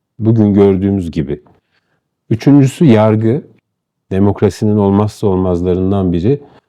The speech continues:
Görünürde yargı bağımsız gibi görünüyor ama siyasetten çok etkileniyor. İktidar tarafından yönlendirmeye açık oluyor. Bugün Türkiye'de yaşadığımız manzara bu tabloyu doğrular nitelikte. Dördüncüsü de medya.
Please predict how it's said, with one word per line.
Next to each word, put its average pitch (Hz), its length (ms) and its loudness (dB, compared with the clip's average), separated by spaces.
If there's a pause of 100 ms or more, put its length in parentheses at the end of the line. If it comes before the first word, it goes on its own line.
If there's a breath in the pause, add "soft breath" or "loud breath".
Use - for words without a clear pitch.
(160)
Görünürde 120 540 2
yargı 113 460 2
bağımsız 110 480 -2
gibi 127 200 -4
görünüyor 127 600 2 (140)
ama 104 180 -2
siyasetten 110 800 -2
çok 110 220 -4
etkileniyor. 123 720 2 (300 soft breath)
İktidar 110 520 -2
tarafından 120 520 0
yönlendirmeye 110 840 2
açık 117 340 -6
oluyor. 123 360 2 (360 loud breath)
Bugün 120 500 2 (180)
Türkiye'de 110 460 -2
yaşadığımız 101 720 0
manzara 107 640 -2 (880)
bu 131 160 4
tabloyu 104 760 -2
doğrular 107 460 2
nitelikte. 76 600 -8 (720)
Dördüncüsü 123 580 2
de 143 80 4
medya. 95 520 0